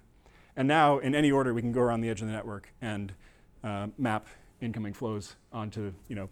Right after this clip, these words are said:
incrementally from the old to the new configuration. And then there's some garbage collection that happens. So this gives us, you know, uh, sort of avoids all the violations of path invariance that I showed you before, um, and it, it sort of works, you know, for any topology, for any configuration,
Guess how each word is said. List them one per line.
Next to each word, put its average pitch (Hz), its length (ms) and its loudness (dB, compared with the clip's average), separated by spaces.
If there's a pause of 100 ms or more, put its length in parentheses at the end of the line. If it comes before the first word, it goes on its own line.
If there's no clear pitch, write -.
(100)
incrementally 117 560 -4
from 110 180 -6
the 107 120 -4
old 101 160 -6
to 113 60 -10
the 107 80 -6
new 107 100 -4
configuration. 101 640 -10 (800)
And 107 100 -8
then 104 100 -6
there's 101 140 -8
some 107 100 -8
garbage 101 240 -10
collection 117 300 -14
that 98 60 -12
happens. - 340 -16 (300)
So 139 100 -2
this 170 180 10
gives 156 220 8
us, 135 300 6 (480)
you 127 60 -2
know, 107 240 -4 (260)
uh, 120 60 -6
sort 120 140 -10
of 113 60 -6
avoids 143 440 6
all 131 140 6
the 120 300 0 (720)
violations 123 600 2
of 113 300 -4 (200)
path 131 200 0
invariance 113 320 -4
that 117 100 -8
I 110 60 -4
showed 117 240 -6
you 107 220 -8 (120)
before, 135 420 4 (460)
um, 117 320 -4
and 120 380 -2 (240)
it, 110 180 -4 (100)
it 120 120 -14
sort 117 120 -6
of 98 80 -8
works, - 420 -8
you 113 80 -12
know, 104 120 -10
for 127 160 -4
any 139 300 2
topology, 117 600 -4
for 117 140 -8
any 127 220 -2
configuration, 107 840 -6